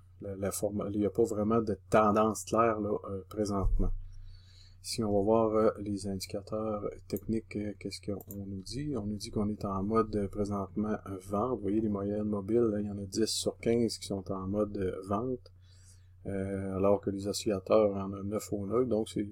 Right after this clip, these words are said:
la tendance du, sur le plan technique demeure quand même à la baisse pour le blé. Donc, ça va prendre des nouvelles, euh, des nouvelles fraîches, comme on dit, si on veut une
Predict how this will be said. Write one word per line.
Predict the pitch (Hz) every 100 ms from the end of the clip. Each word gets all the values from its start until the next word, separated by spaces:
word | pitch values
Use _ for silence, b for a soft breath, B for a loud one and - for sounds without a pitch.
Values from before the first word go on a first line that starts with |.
| -
la | 110
tendance | 104 117 104 110 120 - 95
du, | 95 107
sur | - 117
le | 110
plan | 98 113
technique | - 98 - 117
demeure | 113 101 107 107
quand | 101
même | 101 107 113
à | 104
la | 104
baisse | 95 101 113 - - -
pour | - 110 - 98
le | 101
blé. | 92 92
Donc, | 92 101 -
ça | 113
va | 101
prendre | 117 120
des | 110 104
nouvelles, | 98 98 110 113 113
euh, | 101 104 - - - - - - - - -
des | 113
nouvelles | 110 120 113
fraîches, | - 135 -
comme | 117 110
on | 101
dit, | 101 127
si | - - 110
on | 104 101
veut | 101 113 - 117
une | 107